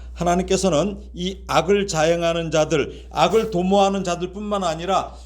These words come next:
악을 묵인하고 악을 즐기고 또 악을 추종하는 자들도 반드시 찾아내서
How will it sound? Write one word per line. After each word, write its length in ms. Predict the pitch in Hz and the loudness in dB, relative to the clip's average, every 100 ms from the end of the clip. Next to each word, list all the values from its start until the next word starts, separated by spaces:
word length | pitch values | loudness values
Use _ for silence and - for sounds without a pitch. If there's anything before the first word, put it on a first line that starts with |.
| - - - | -18 -16 -4
악을 680 | 135 151 175 190 214 240 135 | 0 2 4 4 2 -2 -8
묵인하고 920 | 131 175 185 247 233 190 147 117 - | -4 -4 0 2 4 4 2 -2 -2
악을 400 | 143 160 208 185 | 0 2 2 0
즐기고 720 | - 190 214 190 220 208 139 - | -2 -4 -2 -4 0 2 2 2
또 180 | 226 151 | 2 2
악을 280 | 180 220 - | 2 0 -2
추종하는 600 | 233 220 285 269 254 233 | -6 -2 2 4 2 2
자들도 500 | 190 175 175 160 180 | 0 0 -2 -2 -4
반드시 520 | 143 147 147 - 156 | -4 -6 -8 -10 -12
찾아내서 800 | - 160 151 135 120 185 220 | -12 -6 -4 -4 0 2 0